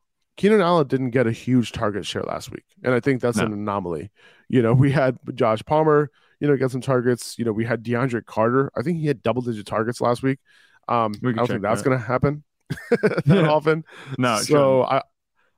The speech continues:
Speaker 1: I, I, I, I would, I would, I would think that it's gonna be Keenan Allen.
Speaker 2: Yeah.
Speaker 1: I would assume that Josh Palmer is gonna be the guy, you know, getting targets behind him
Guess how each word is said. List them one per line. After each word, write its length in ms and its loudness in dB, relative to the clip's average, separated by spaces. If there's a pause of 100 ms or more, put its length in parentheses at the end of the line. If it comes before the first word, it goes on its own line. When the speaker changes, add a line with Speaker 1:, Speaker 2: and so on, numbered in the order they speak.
(140)
Speaker 1:
I, 80 0 (120)
I, 0 -
I, 220 0
I 160 -2
would, 260 2 (140)
I 140 0
would, 240 -2 (840)
I 80 0
would 160 0
think 220 -6
that 160 -4 (120)
it's 140 -10
gonna 160 -4
be 60 -8
Keenan 280 -6
Allen. 300 -6 (440)
Speaker 2:
Yeah. 140 -4
Speaker 1:
I 20 -2
would 120 -4
assume 300 -4
that 120 -2 (140)
Josh 320 0
Palmer 500 0 (240)
is 140 -2
gonna 120 -6
be 80 -2
the 100 -8
guy, 380 -4 (480)
you 120 0
know, 100 0
getting 240 -6
targets 380 -4
behind 480 -6
him 280 -8